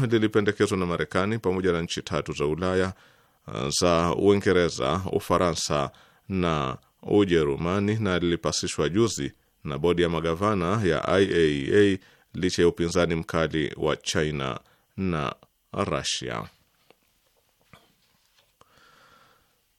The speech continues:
Sultan Haitham bin Tariq Al Said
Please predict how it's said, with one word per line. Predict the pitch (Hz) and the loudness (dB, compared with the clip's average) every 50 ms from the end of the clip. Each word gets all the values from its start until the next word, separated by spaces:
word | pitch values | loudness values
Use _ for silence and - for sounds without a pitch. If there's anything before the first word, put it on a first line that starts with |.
| _ _ _ _ - _ _ _ - - 65 | _ _ _ _ -20 _ _ _ -12 -8 -4
Sultan | - - 135 120 117 - 147 143 143 131 123 | 0 4 4 4 6 6 6 6 6 6 6
Haitham | 123 131 131 123 139 131 117 113 98 | 6 6 6 6 6 4 2 4 2
bin | 113 107 | 0 0
Tariq | - - 123 117 110 110 107 - 113 101 92 95 - | 0 2 4 6 6 6 6 4 0 -4 -2 0 2
Al | - 90 104 104 - | 6 6 6 6 6
Said | - - 107 90 95 104 107 113 117 117 123 | 4 4 4 6 6 6 4 4 2 2 2